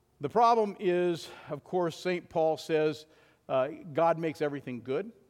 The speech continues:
And the problem is we take everything that God has created good and we corrupt it. We make it harmful to ourselves. Our sin addiction affects us all, and it doesn't matter how you were raised or what kind of home you were raised in, whether you were raised in a good home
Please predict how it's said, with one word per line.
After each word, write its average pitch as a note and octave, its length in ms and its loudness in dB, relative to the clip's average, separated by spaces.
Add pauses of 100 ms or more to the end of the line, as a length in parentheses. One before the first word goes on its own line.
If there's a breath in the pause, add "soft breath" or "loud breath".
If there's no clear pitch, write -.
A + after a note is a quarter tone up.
(1080)
And C#3 120 -10
the C#3+ 60 -8
problem D#3 420 2
is D3+ 280 0
we D3 120 -6
take C#3+ 220 -4
everything D#3+ 380 -4
that C#3+ 80 -8
God D3 180 0
has C#3 100 -6
created B2 420 -10
good D#3+ 280 -4 (800)
and C3 180 -8
we C3 140 -6
corrupt C3+ 560 -8
it. - 180 -16
We A#2+ 100 -10
make B2+ 280 -10
it B2 100 -10 (180)
harmful B2+ 420 -8
to A2+ 180 -16
ourselves. G2 680 -16 (880 soft breath)
Our F#3+ 220 6
sin C#4+ 220 -2
addiction G3 420 -2
affects G3 340 0
us F#3 180 -6
all, D3+ 440 2
and C#3+ 200 -6
it D3+ 140 -6
doesn't F3 300 4
matter F3 280 2
how F3 220 2
you F#3+ 160 0
were F3+ 140 2
raised D#3 600 0
or D3+ 160 0
what D#3 200 0
kind D#3+ 180 -2
of C#3 80 -4
home G3 260 -2
you E3 80 -2
were D3 120 -2
raised C#3 400 -2
in, D3+ 260 -4
whether D3+ 240 0
you C#3+ 140 -4
were C#3 120 -2
raised D#3+ 460 -2
in D3+ 220 -4
a C#3+ 80 -6
good F#3 280 2
home E3 480 -4